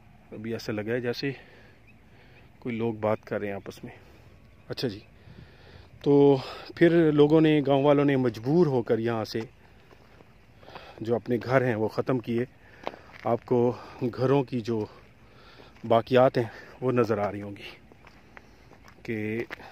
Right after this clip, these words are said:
ये मैं थोड़ा सा दिखाऊंगा आगे। काफ़ी सारे यहाँ पे घर थे बस्ती में, तो लोग बहुत तंग आ गए। लोगों के घरों में, अ, मतलब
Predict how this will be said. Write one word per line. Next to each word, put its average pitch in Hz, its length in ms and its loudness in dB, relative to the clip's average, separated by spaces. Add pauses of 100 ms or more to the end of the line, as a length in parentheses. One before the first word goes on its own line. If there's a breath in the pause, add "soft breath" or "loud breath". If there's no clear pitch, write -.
(1500 loud breath)
ये 120 120 -6
मैं 110 120 -6
थोड़ा 110 200 -6
सा 113 140 -10
दिखाऊंगा 104 400 -10
आगे। 110 180 -14 (1400 loud breath)
काफ़ी 190 200 -4
सारे 131 200 0
यहाँ 120 180 0
पे 117 120 -4
घर 117 240 -6
थे 117 160 -8
बस्ती 110 340 -8
में, 110 160 -6 (1080 loud breath)
तो 120 120 -6
लोग 120 300 2
बहुत 131 220 0
तंग 127 240 2
आ 120 140 2
गए। 117 220 -4
लोगों 113 260 -2
के 117 140 -4
घरों 117 280 0
में, 110 220 -2
अ, - 960 -12
मतलब 107 340 -6